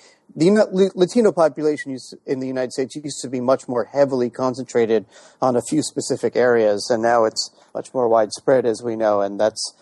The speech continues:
you know, and that's, that's, um, I think, a, a fantastic thing for our country. Um, so, but I still don't know, you know, I, I live in New York City, which has, is so dominated by the Latino presence that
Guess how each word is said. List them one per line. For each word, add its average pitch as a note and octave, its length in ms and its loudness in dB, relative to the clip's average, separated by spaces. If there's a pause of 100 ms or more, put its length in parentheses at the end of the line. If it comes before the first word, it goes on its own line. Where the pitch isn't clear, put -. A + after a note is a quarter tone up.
(260)
you C3 80 0
know, A2+ 140 2
and G#2+ 80 -2
that's, - 400 -4 (100)
that's, A#2+ 320 0
um, G#2 420 -2 (440)
I D3+ 100 -6
think, B2 260 -4
a, A2 300 2
a - 60 -2
fantastic A#2+ 760 -2
thing E3 340 2
for A#2+ 180 2
our G#2 120 2
country. A2+ 560 -4 (480)
Um, A2 400 2 (420)
so, C3+ 280 2
but D3+ 200 0
I F3 120 4
still G3+ 320 2
don't E3+ 220 0
know, D3+ 360 0 (180)
you D#3 120 -4
know, C3+ 80 -2
I, C3+ 140 2 (340)
I B2+ 120 -2
live C3+ 280 -6
in C#3 100 -6
New C#3 120 -2
York B2+ 260 0
City, C3+ 340 0
which A2+ 240 -4 (560)
has, A#2 360 -8 (480)
is - 380 -10
so D#3+ 280 4
dominated B2 760 0
by A#2 200 0
the A2+ 600 2
Latino B2+ 400 -2
presence B2+ 540 0
that A#2+ 260 2